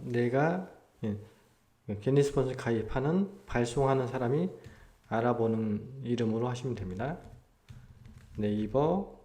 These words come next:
블로그 스 발송. 제목은 지금 알에스에스 타이틀이랑 매주가 돼 있는데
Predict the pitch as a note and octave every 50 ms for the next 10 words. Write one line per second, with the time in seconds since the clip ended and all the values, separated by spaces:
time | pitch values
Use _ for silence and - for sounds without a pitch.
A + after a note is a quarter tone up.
0 | - - - A#2 G#2+ G#2+ A2 A2 A2 A#2+ C3+ D3+ F3 G3 G#3+ - - - - -
1 | - - - - - - - _ _ - - - - - - - - - - -
2 | - - - - - - - - C3+ C#3 D3+ E3 F3+ F#3 - - - - _ _
3 | _ _ - - - G#2 G2+ G2 - - G#2 G2 F#2 - - - - - - -
4 | - - - - - - - - - - - - - - - _ _ - - C3
5 | B2 B2 B2+ B2+ B2+ B2+ B2+ B2+ B2 B2 C3+ D3+ E3+ F3+ F#3 G3 G#3 G3+ - -
6 | - - - - - _ _ _ _ _ - - - A2 G#2 A2+ A2+ A2+ A2 A2+
7 | A2+ A#2 C3 D3+ D3+ D3+ - D3 C#3 C3 - - - - D#3+ D#3+ D3+ D3 D3 -
8 | - B2+ B2 B2 B2 A#2+ A#2+ A#2 A#2 A2 A#2 A2+ D3+ D#3 D3+ A2+ G#2+ G#2+ G#2+ A2+
9 | A2 A#2 A#2+ B2 A#2 G#2+ G2+ G2+ G2+ G2 A2 B2+ D3+ D3+ B2+ - -